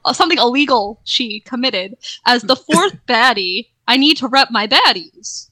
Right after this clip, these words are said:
Speaker 1: So Jade will be winning, and Nyla will go to the back of the line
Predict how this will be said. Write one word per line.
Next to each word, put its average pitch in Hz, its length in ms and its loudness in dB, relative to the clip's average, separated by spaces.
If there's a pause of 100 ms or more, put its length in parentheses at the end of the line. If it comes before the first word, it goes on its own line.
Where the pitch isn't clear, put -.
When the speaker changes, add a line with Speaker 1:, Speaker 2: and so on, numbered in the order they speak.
(100)
Speaker 1:
So 226 380 0
Jade 269 380 2
will 269 200 0
be 349 120 2
winning, 233 440 -4 (580)
and 240 520 2
Nyla 240 500 2
will 277 140 0
go 226 200 -4
to - 120 -18
the 262 100 -6
back 196 240 0
of 294 60 -10
the 320 40 -8
line 208 400 -4